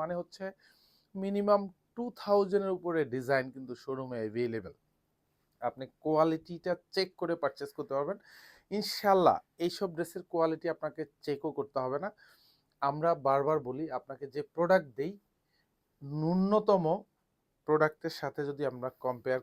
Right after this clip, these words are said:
করি, আপনি হচ্ছে চারশো থেকে পাঁচশো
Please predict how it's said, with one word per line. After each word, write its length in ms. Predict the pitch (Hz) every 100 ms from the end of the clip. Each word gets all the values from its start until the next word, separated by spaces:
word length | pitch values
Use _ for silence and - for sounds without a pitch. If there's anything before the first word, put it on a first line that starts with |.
| 120
করি, 180 | 110 170 _ _ _ _ _ _
আপনি 200 | 110 123 131
হচ্ছে 240 | - - 151 214 _ _ -
চারশো 380 | 135 127 - 147 -
থেকে 200 | 135 139 135 -
পাঁচশো 280 | 113 -